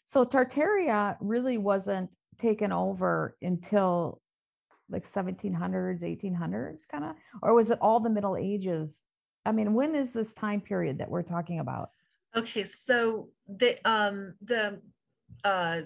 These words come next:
Speaker 2: the Jesuits, um, began their attempted conquest, I think, really in, in the twelve hundreds when they connected with, uh, the Mongolians. Um, and after the Mongolians refer-, refused to convert, they observed,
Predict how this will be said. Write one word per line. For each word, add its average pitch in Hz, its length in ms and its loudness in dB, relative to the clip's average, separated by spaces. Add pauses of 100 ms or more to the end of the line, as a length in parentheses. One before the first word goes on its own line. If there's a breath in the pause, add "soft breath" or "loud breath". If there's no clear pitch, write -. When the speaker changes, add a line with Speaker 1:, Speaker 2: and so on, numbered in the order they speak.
(160)
Speaker 2:
the 214 120 2
Jesuits, 302 760 -2
um, 196 520 -2 (180)
began 202 520 -2 (320)
their 185 400 2 (100)
attempted 180 400 -10
conquest, 180 600 -4
I - 100 -8
think, 202 180 -8 (220)
really 240 240 0
in, 208 140 -4
in 196 120 -6
the 190 80 -8 (120)
twelve 180 220 -4
hundreds 156 560 -8
when 180 140 -6
they 175 80 -2
connected 180 500 -6
with, 170 220 -2 (400 loud breath)
uh, 180 80 -4
the 180 120 -2
Mongolians. 180 840 -4
Um, 175 320 -2
and 180 420 -4 (360 loud breath)
after 208 260 0
the 226 60 -2
Mongolians 202 560 -4
refer-, 190 320 -6 (160)
refused 196 400 -8
to - 60 -16
convert, 196 600 -2
they 190 140 -2
observed, 208 640 -4